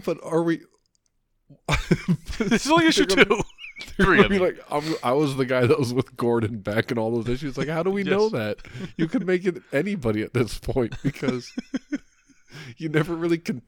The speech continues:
Speaker 1: like, told us when it was happening. Like, you should have been talking to him <laughs> at some point.
Speaker 2: <laughs>
Speaker 1: It's such a weird, t-, like, they totally left that one open, I think.
Speaker 2: They
Speaker 1: I
Speaker 2: did.
Speaker 1: don't even, I don't <laughs> know. It just gets stranger from here on out because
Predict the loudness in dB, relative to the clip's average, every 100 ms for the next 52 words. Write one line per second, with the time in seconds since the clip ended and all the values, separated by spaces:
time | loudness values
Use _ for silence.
0 | -6 -4 -4 0 2 2 0 -2 -2 0
1 | 0 -2 -6 -8 -8 -8 -8 -6 -6 -6
2 | -4 -2 -2 -4 -6 -6 -8 -10 -6 -6
3 | -8 -12 -8 -8 -6 -8 -6 -8 -10 -10
4 | -4 -6 -6 -12 -14 -12 -14 -12 -14 -14
5 | -20 -20 _ _ _ -16 -14 -16 -18 -12
6 | -12 -10 -8 -8 -8 -6 -4 -2 -4 -8
7 | -14 -8 -4 -4 -4 -4 -2 -2 -2 0
8 | 0 0 -2 -4 -4 -4 -6 -6 -8 -8
9 | -10 -10 -8 -8 -4 -2 0 -2 -6 _
10 | _ -12 -10 -10 -12 -2 -2 -2 -8 -12
11 | -12 -10 -10 -10 -10 -6 -6 -6 -8 -8
12 | -10 -8 -8 -6 -6 -8 -10 -16 -2 -2
13 | -2